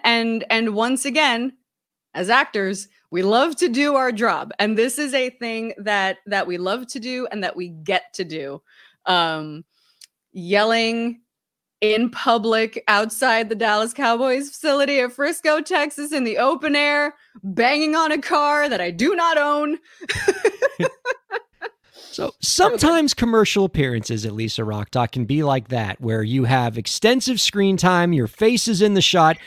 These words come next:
Speaker 2: you are within one second of
Speaker 1: Mm-hmm.
Speaker 2: Dak Prescott appearing on the screen.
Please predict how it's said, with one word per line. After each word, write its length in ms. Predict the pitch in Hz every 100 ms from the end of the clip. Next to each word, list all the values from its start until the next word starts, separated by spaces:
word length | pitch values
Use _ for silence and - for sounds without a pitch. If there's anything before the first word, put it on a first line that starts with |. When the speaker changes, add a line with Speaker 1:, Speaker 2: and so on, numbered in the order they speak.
| - -
Speaker 2:
you 200 | 139 165
are 120 | 151
within 420 | 156 160 170 160 170
one 340 | 151 135 233 254
second 600 | - 247 202 202 175 170 -
of 400 | 160 151 143 -
Speaker 1:
Mm-hmm. 260 | 180 190
Speaker 2:
Dak 340 | 135 165 170 -
Prescott 500 | 165 160 - 143 117
appearing 380 | 113 123 110 107
on 140 | 104
the 60 | 104
screen. 380 | - 117 120